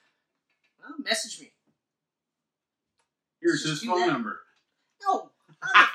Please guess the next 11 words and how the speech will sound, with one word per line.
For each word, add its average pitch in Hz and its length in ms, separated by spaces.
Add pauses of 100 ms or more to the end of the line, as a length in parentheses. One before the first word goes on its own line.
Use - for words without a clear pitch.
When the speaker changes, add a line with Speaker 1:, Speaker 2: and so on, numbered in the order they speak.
Speaker 1:
fucking 294 300 (120)
Geek 277 140 (140)
Pants, 233 360 (320)
or 208 100
on 220 80
the 214 80
Twitters, 247 720 (260)
on 208 240
the 185 60
YouTubes, 240 720
Speaker 2:
Yeah. 202 140